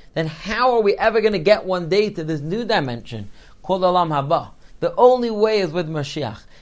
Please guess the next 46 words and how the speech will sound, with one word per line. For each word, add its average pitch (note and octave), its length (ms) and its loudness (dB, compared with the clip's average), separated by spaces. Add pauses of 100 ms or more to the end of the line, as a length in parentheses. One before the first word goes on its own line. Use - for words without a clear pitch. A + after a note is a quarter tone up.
And D#3+ 120 -2
that's A3 200 0
why G#3 160 4
he G3 140 -2
has A3+ 340 -6
to A#3 100 0
come A3+ 240 -2
from F#3+ 240 -6
beyond F#3+ 720 0
das, D3+ 400 0
from E3 220 -10
beyond G3+ 420 -2
knowledge. E3 540 -4 (240)
He's F#3+ 180 -2
gotta B3+ 360 4
come B3 340 -4
from G#3 160 -4
a G3 80 -4
place A3 340 -2
so A3 240 2
deep F#3 400 -8 (240)
and F3+ 100 -2
then A3 180 -4
come - 360 -2
down A3 240 2
here G3 160 2
into G3+ 300 -2
this D3+ 200 -2
world A2 300 -6 (240)
and D#3+ 180 -6
take - 400 -2
me A#2+ 260 -8 (200)
and C#3 100 -6
take G#3 300 2
us, F3 340 0 (120)
all A#3 200 4
of F#3+ 100 2
us F3 120 2
together, D#3 560 0 (220)
to G#3 100 -4
this F#3 180 4
new F#3+ 160 -2
place E3+ 320 -2
called E3 280 -6
Olam C3+ 260 -2
Haba. G#2+ 320 -8